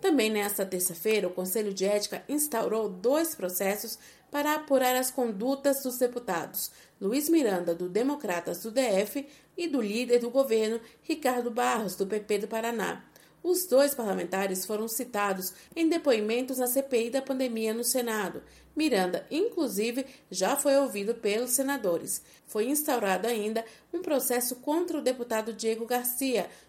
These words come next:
do Podemos do Paraná, em razão da conduta dele durante reunião da Comissão Especial que discute a liberação do plantio de cannabis para uso medicinal, industrial e comercial.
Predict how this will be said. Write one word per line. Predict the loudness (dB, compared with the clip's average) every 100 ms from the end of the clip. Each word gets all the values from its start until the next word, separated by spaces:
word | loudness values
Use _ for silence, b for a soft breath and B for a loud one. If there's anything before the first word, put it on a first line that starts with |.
| _
do | -2
Podemos | 0 2 2 0 -4
do | -4
Paraná, | -2 -2 0 -2 -4 B B -8
em | -2
razão | 0 0 0
da | 0
conduta | -2 -2 -2 -2 0 -2
dele | 0 0 0 -6 B B -6
durante | -2 0 0 2
reunião | 2 2 0
da | 0 -2
Comissão | -2 -4 -2
Especial | -4 -4 -4 0 0 -2 B B -6
que | -2
discute | 0 0 0 -2 -2
a | -2
liberação | 0 0 0 -2 -4
do | -2
plantio | -2 -2 -2 -4
de | -4 -6
cannabis | -4 -2 -2 -4 -6 -8 B B -8
para | -2 2
uso | 4 2 0
medicinal, | -2 -2 -2 0 0 0 -2 B B -8
industrial | -2 0 0 0 0 0 0 -4 -18
e |
comercial. | -6 -4 -2 -2 -2 -2